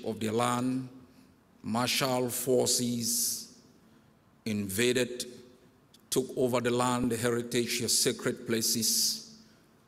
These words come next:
ravished your coast, murdered your people, put those who resisted in jail, made your permanent home a graveyard,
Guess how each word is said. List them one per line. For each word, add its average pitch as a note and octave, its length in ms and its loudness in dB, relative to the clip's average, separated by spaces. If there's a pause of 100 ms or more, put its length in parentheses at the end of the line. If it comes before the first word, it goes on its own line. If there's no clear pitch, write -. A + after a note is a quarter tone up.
(140)
ravished C3 460 2
your A#2 100 2
coast, - 800 2 (760)
murdered B2+ 500 0
your C3 140 2
people, B2+ 520 -2 (1400)
put A2+ 260 0
those C3+ 300 4
who C#3 100 2
resisted B2+ 480 2
in A#2+ 220 0
jail, A#2+ 520 2 (920)
made B2+ 240 2
your B2+ 120 2
permanent C3 520 0
home B2+ 320 2
a - 20 -2
graveyard, A2+ 720 -2